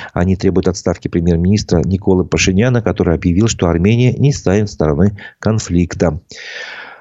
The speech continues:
А, число мирных жителей, погибших из-за российской бомбардировки Купянска, выросло до шести, утверждают местные власти. По их словам, это не окончательные данные.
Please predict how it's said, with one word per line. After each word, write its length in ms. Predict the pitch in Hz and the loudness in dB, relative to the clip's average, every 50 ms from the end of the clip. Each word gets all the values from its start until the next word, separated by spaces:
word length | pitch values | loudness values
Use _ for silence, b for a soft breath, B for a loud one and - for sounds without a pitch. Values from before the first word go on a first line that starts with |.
| B B B | B B B
А, 180 | 110 113 113 | 0 0 0
число 320 | 113 - 131 127 - - 143 | 0 0 -2 -2 0 2 2
мирных 320 | 135 143 143 139 143 135 | 2 2 2 2 2 2
жителей, 320 | 131 147 151 - 143 123 | 4 2 2 2 2 2
погибших 580 | 123 123 117 110 131 139 - - 123 - - - | 2 2 0 0 0 0 0 0 -2 -2 -4 -6
из-за 540 | 101 131 131 120 107 107 117 120 120 120 113 | -2 0 2 2 2 2 2 4 4 4 2
российской 500 | 113 113 104 - 135 123 - - 120 110 | 2 0 0 0 0 0 0 0 0 0
бомбардировки 680 | 101 101 107 98 110 101 98 117 113 113 - - 104 | 2 2 0 2 0 0 2 2 2 2 2 0 -4
Купянска, 760 | 95 - 107 101 - 120 123 127 123 123 - - 117 107 101 | -2 -2 -2 0 2 2 2 2 0 -2 -2 0 2 2 4
выросло 400 | 98 110 117 113 104 - 107 98 | 4 4 4 2 2 2 0 0
до 80 | 90 | 0
шести, 400 | 87 - 101 90 - - - 127 | 0 0 0 -2 -2 0 2 2
утверждают 440 | 120 123 98 95 87 87 98 92 - | 2 2 2 0 2 2 2 0 2
местные 340 | 90 92 85 - - 92 90 | 0 0 0 0 2 2 4
власти. 540 | 87 95 110 123 127 127 - - 113 113 104 - | 4 4 4 2 2 0 0 0 2 2 2 0
По 80 | - 87 | 0 0
их 100 | 87 87 | 0 0
словам, 280 | - 95 90 87 82 82 | 0 0 0 2 2 2
это 220 | 82 - - 87 | 0 2 0 0
не 120 | 87 90 90 | 2 2 2
окончательные 760 | 82 - 98 92 87 - - 78 - - 90 92 101 113 113 | 2 0 -2 -2 0 0 0 0 0 0 0 2 2 2 2
данные. 580 | 110 123 123 120 117 117 120 123 123 120 120 | 2 2 2 2 2 2 4 4 4 2 0